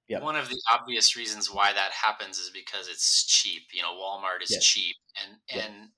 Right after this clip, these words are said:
Speaker 2: uh, one of the, one of the critiques that, that I think we're always gonna get of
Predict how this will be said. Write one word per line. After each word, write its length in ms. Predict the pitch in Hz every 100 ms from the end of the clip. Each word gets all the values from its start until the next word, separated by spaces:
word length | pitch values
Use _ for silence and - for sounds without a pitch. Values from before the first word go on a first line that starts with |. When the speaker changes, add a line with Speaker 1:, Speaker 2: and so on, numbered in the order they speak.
| _ -
Speaker 2:
uh, 260 | 110 101 107 - 117
one 220 | 120 139
of 220 | 147 117 110
the, 460 | 113 110 107 104 _ - - - - _ _ _ _ _ _ -
one 200 | 139 170
of 200 | 143 131
the 160 | 131
critiques 800 | 123 - 131 - 143 139 139 -
that, 140 | 120 - _ -
that 140 | 117
I 80 | 110
think 320 | - 131 117
we're 100 | 113
always 420 | 107 110 113 107
gonna 220 | 113 107
get 340 | 104 107 104 107
of 120 | 113